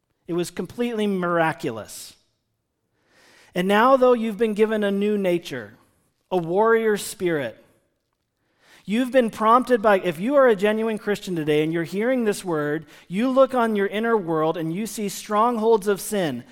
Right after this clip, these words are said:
They are there, don't deny them. But what is your attitude towards those strongholds? Are you a warrior towards them? Do you hate them?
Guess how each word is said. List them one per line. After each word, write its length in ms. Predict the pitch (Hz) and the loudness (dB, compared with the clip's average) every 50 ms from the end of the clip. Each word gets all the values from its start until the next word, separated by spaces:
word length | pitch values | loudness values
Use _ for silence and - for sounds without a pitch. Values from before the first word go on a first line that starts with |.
| _ _ - | _ _ -4
They 200 | 156 180 190 202 | 0 2 2 2
are 320 | 180 175 185 202 226 240 | 2 4 4 4 4 4
there, 360 | 220 196 226 220 208 190 180 160 | 2 2 2 2 2 2 2 0
don't 320 | 151 175 180 190 190 170 | 0 -2 -2 -2 -2 -2
deny 340 | 190 190 180 170 165 165 156 | -2 0 0 0 0 0 0
them. 320 | 135 127 117 98 90 90 90 _ _ _ _ _ _ _ _ _ _ _ _ _ _ _ _ _ _ _ _ _ _ | -2 -4 -10 -10 -14 -20 -20 _ _ _ _ _ _ _ _ _ _ _ _ _ _ _ _ _ _ _ _ _ _
But 120 | - 214 | 0 2
what 180 | 196 214 247 277 | 4 4 2 2
is 160 | 320 277 220 | 2 0 0
your 100 | 240 233 | 0 2
attitude 580 | 196 185 190 202 208 202 - - 190 175 165 170 | 2 4 4 4 2 2 -4 -2 -2 -4 -4 -4
towards 320 | - 180 175 170 160 139 | -4 -2 -2 -2 -2 -2
those 180 | 165 160 156 - | -4 -4 -4 -4
strongholds? 840 | - - 170 151 143 139 127 120 120 107 107 101 _ - - - _ _ _ _ _ _ _ _ _ _ _ _ _ _ _ _ _ _ _ _ _ _ _ _ _ _ | -8 -6 -6 -4 -4 -6 -8 -10 -12 -14 -14 -16 _ -20 -20 -20 _ _ _ _ _ _ _ _ _ _ _ _ _ _ _ _ _ _ _ _ _ _ _ _ _ _
Are 100 | - 151 | -10 -6
you 180 | 160 175 202 226 | -4 0 4 4
a 40 | 247 | 4
warrior 580 | 247 254 311 330 330 285 220 170 143 131 123 107 | 4 4 2 4 6 6 4 4 0 -4 -8 -12
towards 460 | - - 165 151 147 135 123 120 120 | -12 -10 -8 -6 -6 -6 -8 -10 -14
them? 240 | 117 107 98 95 90 _ _ _ _ _ _ _ _ _ _ _ _ _ _ _ _ _ | -16 -16 -16 -18 -20 _ _ _ _ _ _ _ _ _ _ _ _ _ _ _ _ _
Do 100 | - 208 | -6 -4
you 180 | 226 254 294 277 | -2 0 0 0
hate 380 | 202 196 247 233 220 - - | 2 2 2 2 0 -4 -6
them? 380 | - 156 127 113 107 92 85 | -6 -6 -6 -6 -10 -16 -20